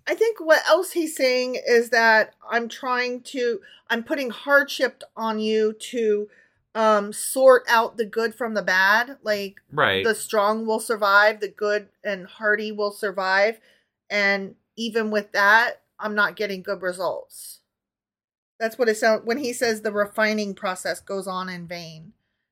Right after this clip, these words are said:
Speaker 1: He's trying to, like, refine and refine and refine, and every time he puts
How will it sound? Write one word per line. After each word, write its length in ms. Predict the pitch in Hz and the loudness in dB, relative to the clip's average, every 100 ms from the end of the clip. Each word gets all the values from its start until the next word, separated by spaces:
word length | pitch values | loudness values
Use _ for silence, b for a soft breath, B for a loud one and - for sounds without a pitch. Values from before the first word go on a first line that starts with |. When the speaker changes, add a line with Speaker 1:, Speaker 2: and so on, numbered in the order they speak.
| _ | _
Speaker 1:
He's 220 | - 208 | -14 -14
trying 320 | - 226 220 | -6 -4 -4
to, 180 | 208 226 | -6 -8
like, 400 | 196 185 170 - _ | -4 -4 -4 -12 _
refine 560 | 208 202 208 202 190 180 | -10 -8 -4 -2 -2 -4
and 140 | 175 | -10
refine 460 | 170 175 196 185 175 | -10 -10 -8 -8 -8
and 100 | 170 | -12
refine, 540 | 165 - 185 175 160 160 | -14 -12 -8 -8 -8 -12
and 220 | 175 - 196 | -14 -12 -12
every 180 | 190 | -12
time 160 | 190 185 | -12 -16
he 60 | 175 | -18
puts 240 | 175 _ | -20 _